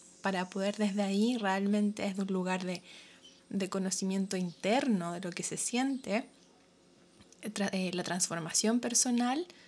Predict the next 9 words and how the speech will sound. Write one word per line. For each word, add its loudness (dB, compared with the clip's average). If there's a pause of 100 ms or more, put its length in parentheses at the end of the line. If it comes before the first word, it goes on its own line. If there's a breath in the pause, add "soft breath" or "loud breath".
(340 loud breath)
eh, 0
poder 4
compartir 0
ese -2
camino 0
con 0
otros 0
y, -2 (760 loud breath)
y, -2